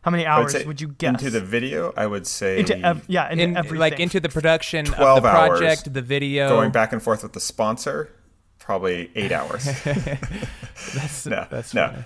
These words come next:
Speaker 2: no, less than that. Probably, like, three hours going back and forth with the sponsor, and, yeah, like, twelve hours total to produce the video.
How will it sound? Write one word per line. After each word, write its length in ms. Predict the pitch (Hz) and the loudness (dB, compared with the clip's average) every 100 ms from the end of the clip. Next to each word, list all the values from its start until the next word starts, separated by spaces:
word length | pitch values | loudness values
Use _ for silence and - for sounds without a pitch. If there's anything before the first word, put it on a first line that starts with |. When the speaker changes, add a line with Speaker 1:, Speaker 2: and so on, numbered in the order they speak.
| - | -2
Speaker 2:
no, 180 | 104 104 | 2 2
less 180 | 107 | 0
than 80 | 101 | -2
that. 140 | 78 - | -6 0
Probably, 180 | 110 | 4
like, 180 | 98 90 | 4 0
three 720 | - - - - - - 180 | -8 -20 -20 -20 -18 -4 2
hours 240 | 151 139 131 | 4 4 2
going 240 | 123 113 | 0 2
back 220 | 98 101 | 2 0
and 100 | 101 | -2
forth 260 | - 92 - | -4 -6 -6
with 120 | - | -10
the 120 | 92 | -8
sponsor, 680 | - - 90 87 - 90 85 | -8 -4 -2 -2 -4 -4 -4
and, 300 | - 82 85 | -6 -8 -6
yeah, 160 | 87 80 | -4 -4
like, 200 | 92 - | -8 -6
twelve 280 | 95 90 | -2 0
hours 400 | 92 87 80 80 | 0 0 -2 -4
total 320 | - 90 82 82 | -8 -6 -6 -8
to 120 | - | -14
produce 280 | - - - | -14 -14 -14
the 80 | 95 | -14
video. 280 | 90 - | -12 -14